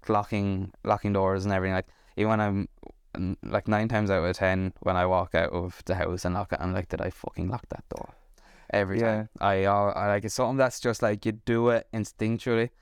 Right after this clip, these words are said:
Speaker 1: and then five seconds later, like, "Did I,
Speaker 2: Then
Speaker 1: did, did I do it?" And it's just, like, it's just something that, like, your brain is like, "No, we don't need to keep that. We, that's,
Speaker 2: Yeah.
Speaker 1: that's clogging up the memory." And, like, we're
Speaker 2: Yeah.
Speaker 1: f-, storage is full. Don't need
Speaker 2: Storage
Speaker 1: that.
Speaker 2: is full. Storage is always full.
Speaker 1: Yeah. Um, so, and,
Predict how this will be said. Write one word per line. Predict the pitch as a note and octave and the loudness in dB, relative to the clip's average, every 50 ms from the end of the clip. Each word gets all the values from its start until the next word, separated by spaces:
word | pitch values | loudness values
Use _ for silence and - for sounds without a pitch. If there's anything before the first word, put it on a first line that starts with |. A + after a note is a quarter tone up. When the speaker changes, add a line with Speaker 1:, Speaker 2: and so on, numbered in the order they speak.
| _ _ _ - - | _ _ _ -14 -6
Speaker 1:
and | - G2+ G2+ G2 G2 | -4 -2 0 2 2
then | G2 G2 G2+ G2+ G2 G2+ G2 - - | 2 2 2 2 0 0 -2 -4 -2
five | - - G2+ G2+ - | 0 0 0 2 0
seconds | - G2+ G2+ G#2 G2 G2 | 0 -2 0 0 0 2
later, | F#2+ F2+ D2 F#2+ | 2 2 2 2
like, | F2+ F#2 - - - - - - | 0 -2 -4 -6 -14 -20 -10 -6
"Did | - G#2+ | -4 -2
I, | G#2 C3 A2+ | 0 0 0
Speaker 2:
Then | A2 A2 | 0 -2
Speaker 1:
did, | B2 A#2 G#2 | -2 -2 -2
did | G2+ A#2 A2+ | -2 0 0
I | A2 | 0
do | A2 C3 E3 G#3+ | 0 0 -2 -2
it?" | - _ _ - | -4 _ _ -8
And | - A2+ A#2 A2 | -4 -2 -2 -2
it's | G#2 | -2
just, | A#2 A2+ A2+ | -2 -2 0
like, | G#2+ G2+ | 0 0
it's | G#2 G#2+ | 0 -2
just | G#2 - | -2 -2
something | - A#2+ D2 G#2 G#2+ G#2+ | -2 -2 0 0 2 2
that, | G#2 G2 - | 2 2 2
like, | F#2 F#2+ F#2+ - | 0 -2 -2 -2
your | - G#2 F2 | -2 0 0
brain | F#2 F#2 G2 G2+ | 2 2 2 0
is | G2+ F#2+ | 0 -2
like, | - A2 A#2+ | -2 0 0
"No, | B2 A#2+ A#2+ | 2 2 4
we | B2 | 4
don't | B2+ C3+ A#2 | 4 2 2
need | A#2+ A#2 - | 0 -2 -2
to | - | -2
keep | - A2 G2 - | -2 -2 0 2
that. | G#2 G#2 - - _ _ - - | 0 0 0 -2 _ _ -18 -10
We, | - - F#2+ F2+ | -6 -4 -2 0
that's, | G2 G#2 - - | 0 -2 -2 -2
Speaker 2:
Yeah. | A2+ A2+ A2+ | 0 0 2
Speaker 1:
that's | A2+ G#2+ - | 2 2 2
clogging | - - G2 G2 G2+ F#2+ | 2 0 0 0 0 -2
up | F2+ - | -4 -4
the | - F#2 | -2 -2
memory." | F#2+ F2+ F2 F2+ F#2 | -2 -2 -2 -4 -4
And, | F#2+ - - | -6 -6 -6
like, | C#2+ F2+ - - - - | -6 -6 -6 -6 -6 -4
we're | - F#2+ F#2 G#2 | -4 -4 -2 0
Speaker 2:
Yeah. | A2 A2 A2 A2 | 0 0 0 -2
Speaker 1:
f-, | A#2 - | -2 -2
storage | - - G#2 G2+ G2+ G2 F#2+ | 0 0 2 2 2 0 -4
is | F2+ | -6
full. | - - G2 F#2+ A2+ - - - - - - - - | -4 -2 -2 -2 -4 -6 -12 -20 -20 -20 -16 -4 -2
Don't | F#2+ F#2 - | -2 0 0
need | F2+ | 0
Speaker 2:
Storage | F#2 B2 A2 F#2 E2 | 0 0 0 0 -2
Speaker 1:
that. | G#2 | -4
Speaker 2:
is | G2+ - | -6 -8
full. | - - - A#2 - - | -6 -6 -6 -6 -8 -10
Storage | - - - A2 A2 G#2+ G2+ | -4 -2 0 2 2 0 0
is | F#2+ G#2+ | 0 0
always | G2 G#2 G2 F#2+ F#2 | 0 0 0 -2 -2
full. | - A#2 | 0 0
Speaker 1:
Yeah. | G#2+ G#2 G#2 G2 G2 - - - - _ _ - - | 2 2 2 2 0 -2 -4 -10 -14 _ _ -14 -10
Um, | - - - A2+ G#2+ G#2+ G#2 G2+ G#2 G2+ G2+ F#2+ F2+ - - - _ - - - | -6 -2 0 0 2 2 2 2 2 0 0 -2 -4 -6 -10 -18 _ -20 -16 -4
so, | - C3 A2+ A2 A2 A2 G2+ - | 0 2 4 4 4 2 2 2
and, | A#2+ A#2+ A2+ A2+ A2 A2+ G2 | 2 2 2 2 0 0 -2